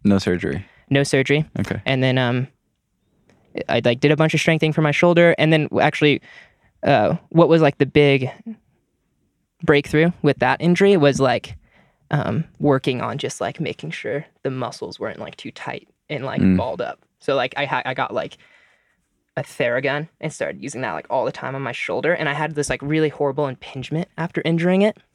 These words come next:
Speaker 2: I, like, strengthened it all the time and was doing all the rotator cuff and labrum workouts. And, like, those are good,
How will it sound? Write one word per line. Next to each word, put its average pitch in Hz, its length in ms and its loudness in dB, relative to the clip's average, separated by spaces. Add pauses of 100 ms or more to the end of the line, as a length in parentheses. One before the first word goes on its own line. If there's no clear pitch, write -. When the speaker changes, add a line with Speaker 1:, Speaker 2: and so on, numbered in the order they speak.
(340)
Speaker 2:
I, 135 100 0
like, 120 200 -2
strengthened 147 440 0
it 151 160 2
all 131 120 2
the 127 80 -4
time 127 200 -4
and 127 80 -4
was 120 120 -4
doing 123 200 -2
all 131 100 0
the - 80 -4
rotator 127 420 -4
cuff 123 240 -6
and 139 100 -4
labrum 135 280 -2
workouts. 143 400 -2 (400)
And, 147 80 0
like, 135 120 -2
those 160 140 4
are 165 80 2
good, 143 260 0